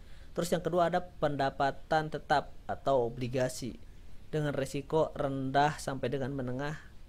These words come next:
dan keuntungannya itu sekitar delapan sampai sepuluh persen per tahun. Dan yang ketiga ada reksadana campuran dengan resiko menengah sampai tinggi dengan keuntungan kurang lebih sembilan sampai tiga belas persen per tahun.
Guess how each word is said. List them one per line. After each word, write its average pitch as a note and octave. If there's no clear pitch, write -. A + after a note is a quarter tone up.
dan D3
keuntungannya C3+
itu D3+
sekitar C#3
delapan C3+
sampai C3
sepuluh B2+
persen D3
per C#3
tahun. C3+
Dan E3+
yang E3
ketiga E3+
ada D#3+
reksadana D3
campuran C3+
dengan B2+
resiko C#3+
menengah C#3+
sampai C3+
tinggi C3+
dengan B2+
keuntungan C#3
kurang B2
lebih C#3
sembilan B2
sampai B2+
tiga C3
belas A#2+
persen A#2
per A#2
tahun. C#3+